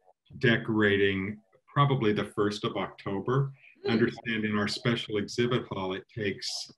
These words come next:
Speaker 1: months to get things
Speaker 2: Right.
Speaker 1: ready, um, although they, they start, um, getting things ready down in the archives well before October, but then they start actually working on the special exhibit right around the first of October.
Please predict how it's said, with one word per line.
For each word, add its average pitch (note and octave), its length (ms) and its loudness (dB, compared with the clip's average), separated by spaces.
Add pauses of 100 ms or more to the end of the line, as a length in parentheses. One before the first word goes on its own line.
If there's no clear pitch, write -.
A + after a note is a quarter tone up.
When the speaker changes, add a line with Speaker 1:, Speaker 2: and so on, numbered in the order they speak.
(280)
Speaker 1:
months G#2 640 -4
to - 80 -12
get G#2 160 -2
things G#2 80 -6
Speaker 2:
Right. G2 280 0 (280)
Speaker 1:
ready, F2+ 220 -12 (300)
um, G#2+ 300 2
although G#2+ 280 2
they, G#2 440 0
they G#2 180 -8
start, G#2 600 -2 (160)
um, E2 400 -6 (960)
getting A2 360 2
things G#2 240 -2
ready G2 200 -4
down G#2 260 0
in F#2+ 80 0
the F#2 100 -2
archives F#2 720 -2
well A2 220 2
before G#2 420 0
October, F#2 520 -4
but F#2+ 200 -6
then G#2 140 -2
they F#2+ 100 -2
start F#2 380 -2
actually F2 420 -4
working G2 560 0 (140)
on F#2+ 400 -2
the F2 60 -6
special G2 480 -4
exhibit F2+ 460 -4
right G#2+ 180 0
around F2+ 200 0
the D#2 60 -8
first - 320 -8
of D2 100 -8
October. F2+ 600 -6